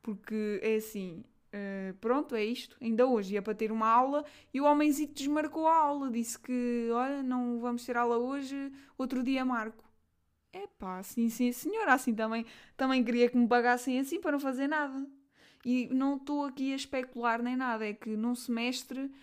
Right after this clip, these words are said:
ele deu, eh, um número ridículo de aulas.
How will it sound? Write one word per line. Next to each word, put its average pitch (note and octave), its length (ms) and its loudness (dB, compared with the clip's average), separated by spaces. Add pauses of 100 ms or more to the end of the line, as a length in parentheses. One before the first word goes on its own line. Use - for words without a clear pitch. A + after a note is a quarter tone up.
(200)
ele B3 260 0
deu, C4+ 680 -2 (100)
eh, B3+ 460 0
um B3+ 200 2
número C4 800 -2 (460)
ridículo B3 600 0
de A#3+ 80 0
aulas. G#3+ 460 -2